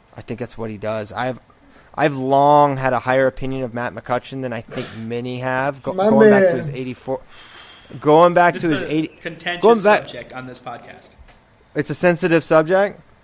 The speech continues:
Speaker 2: Uh,
Speaker 3: Uh, no, contentious. Contentious is the
Speaker 2: I have been, I have been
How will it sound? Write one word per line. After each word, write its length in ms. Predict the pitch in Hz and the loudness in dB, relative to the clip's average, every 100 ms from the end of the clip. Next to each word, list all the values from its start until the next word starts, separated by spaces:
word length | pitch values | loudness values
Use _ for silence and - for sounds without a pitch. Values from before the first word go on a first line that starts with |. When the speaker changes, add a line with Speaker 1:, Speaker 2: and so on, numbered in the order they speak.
| _ _ - | _ _ -4
Speaker 2:
Uh, 220 | 196 - 151 | -2 -2 -6
Speaker 3:
Uh, 20 | 180 | -8
no, 120 | 190 | -6
contentious. 800 | 190 175 - 180 165 117 - - - | -8 -10 0 0 0 -12 -16 -20 -14
Contentious 680 | 147 139 147 131 - - - | -14 -10 -10 -10 -18 -20 -20
is 80 | 135 | -4
the 100 | 202 | 8
Speaker 2:
I 80 | 240 | 10
have 140 | 254 | 10
been, 240 | 247 226 208 | 10 6 6
I 160 | 214 | 6
have 160 | 220 214 | 6 8
been 160 | 208 | 6